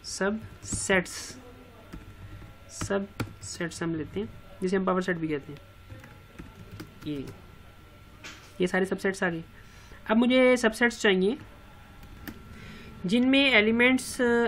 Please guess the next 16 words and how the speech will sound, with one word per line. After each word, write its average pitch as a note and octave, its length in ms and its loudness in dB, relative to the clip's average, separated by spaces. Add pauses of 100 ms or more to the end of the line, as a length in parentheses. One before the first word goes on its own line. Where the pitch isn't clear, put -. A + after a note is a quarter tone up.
हमारे G3+ 320 4
जो G#3 380 6
elements G3+ 340 2
की A3+ 100 -4
तादाद F#3 400 4
है, F#3 120 2
जैसे F3+ 200 -2
ये F#3 120 2
थ्री G3+ 340 -2
है, F3 280 -2 (160)
मुझे F#3 180 2
टू G3+ 180 0
तक F#3+ 200 -2
के G3 100 -2
लिए F#3+ 180 0
चाहिए, F3 320 -4